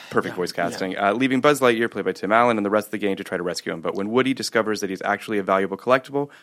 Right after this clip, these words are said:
Speaker 1: from a once popular television show called Woody's Roundup, and is recruited, and is reunited with his horse, Bullseye, Jessie, the yodeling cowgirl, played by Joan Cusack, and his faithful sidekick, Stinky Pete, the prospector, played by Kelsey Grammer, he doesn't wanna leave.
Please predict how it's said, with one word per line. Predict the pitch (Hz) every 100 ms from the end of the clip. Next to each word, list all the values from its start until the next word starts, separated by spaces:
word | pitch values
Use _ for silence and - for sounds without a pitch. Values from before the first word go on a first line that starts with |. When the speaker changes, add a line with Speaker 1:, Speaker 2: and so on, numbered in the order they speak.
| _
Speaker 1:
from | -
a | 104
once | 98 92
popular | 98 95 98
television | 131 131 127 131
show | 131 123
called | - 90
Woody's | 90 92 87 90
Roundup, | 123 135 135 131 - _ -
and | 107
is | 101
recruited, | 104 - 139 135 139 - -
and | 110
is | 107 98
reunited | 110 123 180 131 98 101
with | 95 90
his | 92
horse, | - 131 131 -
Bullseye, | 117 113 110 107 107 107
Jessie, | 113 104 - 101
the | 95
yodeling | 98 92 98
cowgirl, | 123 117 113 117
played | - 98
by | 90
Joan | 87 92
Cusack, | - 135 139 135 - _ _ _
and | 104
his | 104
faithful | - 113 - 104
sidekick, | - 104 101 104
Stinky | - 107 101 95
Pete, | - 139 135
the | -
prospector, | - 131 120 - 120 113 117
played | - 104
by | 101 95
Kelsey | - - 98
Grammer, | 160 160 151 143 - - -
he | 117
doesn't | 107 98 87
wanna | 82 95
leave. | 65 -